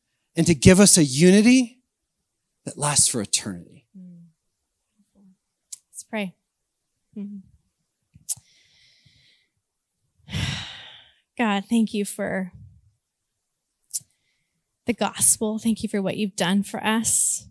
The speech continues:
Speaker 2: Thank you for challenging us today.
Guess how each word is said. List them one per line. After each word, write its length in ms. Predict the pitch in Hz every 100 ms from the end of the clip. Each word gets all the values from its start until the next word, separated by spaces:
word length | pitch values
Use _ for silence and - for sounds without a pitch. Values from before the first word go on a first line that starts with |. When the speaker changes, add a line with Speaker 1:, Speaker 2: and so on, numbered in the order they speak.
| -
Speaker 2:
Thank 160 | 226 208
you 80 |
for 360 | - 185 190 185 _ _ _ _ _ _ _ -
challenging 680 | 233 240 220 240 226 226
us 240 | 214 - -
today. 560 | 226 220 214 233 226